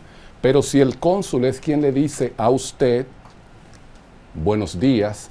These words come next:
usted de una vez, "Buenos días, señor cónsul, ¿cómo se siente el día de hoy?", para que haya una conexión buena en el momento, que haya esa buena vibra, porque el cónsul es un ser humano, no es un dios,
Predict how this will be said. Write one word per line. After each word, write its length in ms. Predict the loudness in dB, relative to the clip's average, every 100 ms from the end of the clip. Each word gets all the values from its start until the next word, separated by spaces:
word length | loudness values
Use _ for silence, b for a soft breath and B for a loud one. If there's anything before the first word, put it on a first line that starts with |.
| -2
usted 300 | -2 2 0
de 60 |
una 180 | 0 0
vez, 240 | -2 -4 -6 -12
"Buenos 240 | -6 -6 -4
días, 220 | -6 -6
señor 280 | -8 -8 -8
cónsul, 380 | -10 -10 -10 -10
¿cómo 220 | -8 -8
se 140 | -8
siente 400 | -12 -8 -8 -6
el 120 | -8 -6
día 220 | -4 -4
de 120 | -4
hoy?", 240 | -6 -6 -12 B B
para 220 | -2 0 0
que 140 | 0
haya 220 | 0 2
una 260 | 0 -2 -4
conexión 1080 | -6 -6 -6 -8 -16 -14 -6 -2 -2 -2 -4
buena 420 | 0 2 0 0
en 60 | -2
el 80 |
momento, 480 | -2 -2 -2 -4 -6
que 120 | -8 -6
haya 220 | -2 -2
esa 220 | -2 -4
buena 340 | -2 0 0 -2
vibra, 400 | -2 0 -2 -4 B B 0
porque 220 | 0 0
el 100 | -2
cónsul 360 | -2 -2 -2
es 140 | -2 -2
un 100 | -8
ser 240 | -2 -2
humano, 560 | -2 -2 -2 -2 -2 -6 -14 B -6
no 260 | 0 0
es 160 | 0 -2
un 140 | -4
dios, 560 | -2 0 0 -2 -8 -20